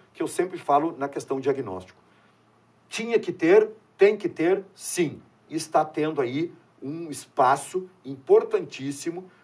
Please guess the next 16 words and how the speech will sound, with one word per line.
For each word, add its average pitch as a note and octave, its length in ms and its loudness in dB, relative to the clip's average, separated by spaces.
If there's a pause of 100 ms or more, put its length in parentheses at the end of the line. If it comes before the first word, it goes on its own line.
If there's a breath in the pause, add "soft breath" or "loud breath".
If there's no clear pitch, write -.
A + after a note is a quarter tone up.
(140)
para F#3+ 300 2
a E3 160 -2
mulher C3+ 500 0 (240 soft breath)
que D#3 160 -14
sentir F#3 640 -8 (320 soft breath)
qualquer - 500 4
situação, - 800 -4 (540 soft breath)
ela D#3 220 2
deve E3+ 520 4
vir D3 400 -2 (220)
até C3+ 500 0
a - 100 -8
Câmara C3+ 360 -2
de A2 100 -6
Vereadores, G#2+ 680 -6 (440 soft breath)
será E3+ 560 0